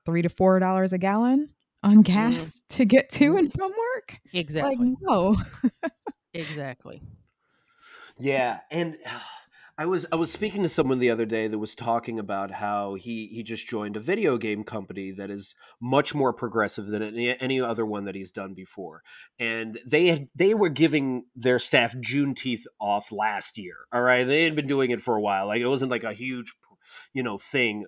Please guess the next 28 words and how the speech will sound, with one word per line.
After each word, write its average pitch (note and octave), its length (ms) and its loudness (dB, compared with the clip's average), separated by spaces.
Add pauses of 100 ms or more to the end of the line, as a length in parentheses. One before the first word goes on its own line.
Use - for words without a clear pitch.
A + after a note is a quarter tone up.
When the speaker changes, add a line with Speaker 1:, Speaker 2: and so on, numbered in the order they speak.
(120)
Speaker 3:
for A#2 200 -10
them. G2+ 180 -6
It G#2+ 60 -4
was A2+ 100 -4
just, - 220 -4
like, A2 240 -4 (240)
that G#2+ 120 0
was G#2+ 140 -2
obvious. G#2 420 -2 (240)
But D3+ 120 -4
the F#3+ 140 0
other A3+ 200 0
thing D#3+ 300 -2
that A#2+ 240 -2
they D3+ 180 2
were C3 320 0
looking G#2+ 400 -4
at, G2 240 -6
as A2+ 140 -8
well C#3+ 180 -4
as B2+ 140 -4
many B2 200 -4
of A2 120 -8
other G#3+ 260 -6
companies G#2+ 420 -8
were G2+ 120 -8
looking G#2+ 260 -8
at, G#2+ 140 -8